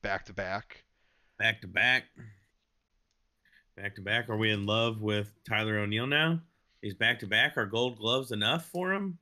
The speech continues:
Speaker 2: One year, batting two eighty, two Gold Gloves. We ready to sign him long-term? Five-year deal?
Speaker 1: Um,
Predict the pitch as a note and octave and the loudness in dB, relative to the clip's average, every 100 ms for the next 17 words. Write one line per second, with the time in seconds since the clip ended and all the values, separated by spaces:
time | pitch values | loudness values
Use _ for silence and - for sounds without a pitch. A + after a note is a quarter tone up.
0 | - C3 D3+ D3 D#3 F3+ F3+ _ _ _ | -8 -6 -4 0 2 2 0 _ _ _
1 | _ B2 A2 A2+ C3 B2+ C3 D#3 D3 D3 | _ -4 -4 -4 0 2 2 2 0 -4
2 | B2+ C3+ B2+ A#2 C3+ F3 E3+ - _ _ | 0 0 2 2 2 0 -4 -18 _ _
3 | _ _ _ - G#2+ A2 G#2+ G#2 A2 A2+ | _ _ _ -4 0 2 2 0 0 2
4 | A2 A2 G#2+ B2+ D3 - A2 A2 A2+ A2+ | 2 2 2 0 0 -2 -2 0 0 0
5 | C#3 E3 _ _ _ _ - _ - | -2 -6 _ _ _ _ -20 _ -2